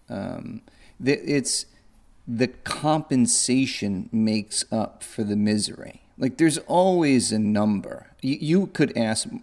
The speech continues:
the vast majority of these people are not, "Oh, I'm happy at work, but I'm happy 'cause I can buy that house, that car, or that, go on that vacation," whatever it is. So it,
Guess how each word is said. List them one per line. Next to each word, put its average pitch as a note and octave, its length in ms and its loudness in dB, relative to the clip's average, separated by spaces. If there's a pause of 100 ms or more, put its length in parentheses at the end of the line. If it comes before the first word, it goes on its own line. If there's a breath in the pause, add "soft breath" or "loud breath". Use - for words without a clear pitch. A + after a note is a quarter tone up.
(160)
the A2+ 380 0
vast D3 400 0
majority A#2 400 2
of G#2 60 -4
these F#2+ 140 -6
people - 480 -8
are A2 160 -2
not, A2+ 540 -2 (400 soft breath)
"Oh, B2 180 6
I'm G2+ 160 2
happy G#2+ 460 -2
at F#2+ 160 -8
work, A2 460 0
but A2 300 0
I'm G2+ 420 -2 (360 soft breath)
happy B2+ 440 2
'cause A2 240 -2
I G2 120 0
can G#2 260 -2
buy G2 420 -2
that F2+ 240 -8
house, - 460 -10
that - 180 -14
car, - 600 -6
or - 160 -12 (260)
that, G#2+ 300 -4
go A2+ 180 4
on G#2 140 2
that G2 160 -2
vacation," - 640 -6
whatever G#2 420 0
it G2 80 -6
is. - 460 -8 (460 loud breath)
So C3+ 260 0
it, C#3 320 0